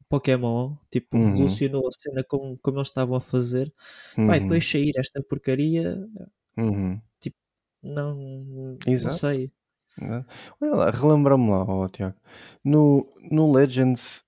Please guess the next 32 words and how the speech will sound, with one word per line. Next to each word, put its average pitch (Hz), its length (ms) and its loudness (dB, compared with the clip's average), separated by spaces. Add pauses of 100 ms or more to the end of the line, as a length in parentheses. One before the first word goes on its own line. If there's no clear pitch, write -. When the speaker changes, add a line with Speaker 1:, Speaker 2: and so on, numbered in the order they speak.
(140)
Speaker 2:
eh, 113 180 2
no 113 120 2
P 120 140 2
L 104 240 6
A, 117 260 6
tu, 107 800 0 (680)
o 127 80 2
teu 147 200 4
T - 160 2
M 127 320 8
gastava-se? 107 840 0 (1080)
Ou 113 160 4
era 117 100 6
infinito? 107 580 2 (1400)
Speaker 1:
Pe-, 131 200 4
gastava. 127 600 0 (540)
Speaker 2:
Gastava? 110 340 2
Speaker 1:
Gastava 143 420 2
porque - 280 -14
tu, 135 40 -10
se - 160 -10
fizesse 143 420 -2
agility 135 720 0
ou 120 80 2
strong 131 500 -2
mode, 135 360 0
gastava 135 440 2
dois 139 280 2
em 143 100 2
vez 135 220 2
de 127 100 -6
um. 120 160 -8